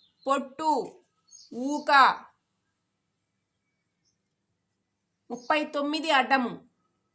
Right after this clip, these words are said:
గాంధీజీ దీని పాలు తాగేవారని చెబుతారు, మేక.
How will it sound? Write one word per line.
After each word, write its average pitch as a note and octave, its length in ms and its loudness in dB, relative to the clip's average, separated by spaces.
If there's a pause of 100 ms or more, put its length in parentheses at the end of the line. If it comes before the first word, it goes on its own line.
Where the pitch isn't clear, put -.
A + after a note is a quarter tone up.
(120)
గాంధీజీ C#4+ 840 0
దీని C#4 440 -4
పాలు C4+ 240 2
తాగేవారని C4 880 2
చెబుతారు, B3+ 680 0
మేక. B3+ 420 -2